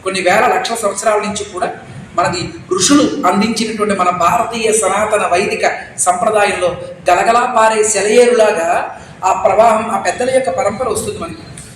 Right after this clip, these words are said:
ఎందరో మహానుభావులు యజ్ఞయాగాలు చేస్తున్నారు. యజ్ఞం చేయడం వల్ల లోకమంతా సుభిక్షంగా ఉంటుంది. సకాలంలో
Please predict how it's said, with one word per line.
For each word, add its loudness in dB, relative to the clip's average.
ఎందరో 0
మహానుభావులు 4
యజ్ఞయాగాలు -2
చేస్తున్నారు. -8
యజ్ఞం 4
చేయడం 6
వల్ల 2
లోకమంతా 0
సుభిక్షంగా -4
ఉంటుంది. -4
సకాలంలో 4